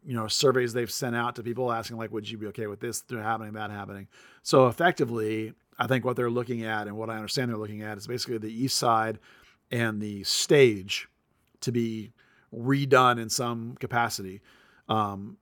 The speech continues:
you know, is there gonna be a hotel involved still? I don't know. The casino, um, um, street, uh, not street bet, the, um, sport betting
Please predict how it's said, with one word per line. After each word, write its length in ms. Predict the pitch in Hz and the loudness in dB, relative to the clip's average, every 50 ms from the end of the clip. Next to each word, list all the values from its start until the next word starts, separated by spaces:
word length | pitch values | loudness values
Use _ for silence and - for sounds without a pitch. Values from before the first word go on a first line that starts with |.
| _ | _
you 100 | - 127 | -10 -8
know, 240 | 120 110 104 123 - _ _ _ _ _ _ - - | -8 -8 -8 -10 -14 _ _ _ _ _ _ -4 -2
is 160 | 147 135 123 | 0 4 6
there 100 | 139 135 | 6 8
gonna 160 | 131 135 131 | 6 6 2
be 160 | 127 135 135 | 2 2 2
a 80 | 127 123 | 2 2
hotel 460 | 127 131 127 - - 135 131 139 131 | 2 2 2 2 2 4 4 4 4
involved 360 | 127 120 123 123 120 117 107 | 2 2 0 0 0 0 -2
still? 420 | - - 135 120 110 110 110 110 - | -4 -2 0 0 0 0 -2 -4 -6
I 100 | 120 113 | -6 -6
don't 200 | 113 113 110 110 | -4 -4 -6 -4
know. 360 | 113 110 113 110 110 110 107 - - - - _ _ _ _ _ - | -4 -4 -2 -2 -2 -4 -6 -8 -16 -20 -20 _ _ _ _ _ -4
The 120 | 156 135 - | -4 -2 0
casino, 760 | - 117 - - - 135 131 131 131 127 123 123 127 127 147 139 | 0 0 0 0 0 0 0 2 4 4 4 4 2 -2 -6 -10
um, 720 | 139 135 113 113 110 107 107 107 104 104 101 101 101 - - - | -8 -6 -6 -4 -6 -6 -6 -6 -8 -8 -8 -10 -10 -12 -12 -10
um, 200 | 110 110 104 104 | -10 -8 -6 -2
street, 360 | - - - 139 143 147 165 - _ _ _ - | -2 0 2 2 2 2 2 -2 _ _ _ -8
uh, 160 | 127 113 110 | -6 -6 -6
not 240 | 107 113 110 110 107 _ 135 - | -6 -8 -10 -10 -12 _ -10 -8
street 240 | - - 127 107 95 | -4 -4 -4 -4 -4
bet, 280 | 113 107 107 113 - | -4 -6 -6 -8 -8
the, 380 | - 113 107 104 104 117 113 107 | -10 -10 -8 -8 -8 -10 -10 -10
um, 160 | 101 98 101 | -12 -12 -10
sport 400 | - - - 151 147 151 131 120 | -8 2 8 10 10 10 10 6
betting 440 | 131 127 120 120 120 117 117 117 | 4 4 4 4 2 0 -4 -6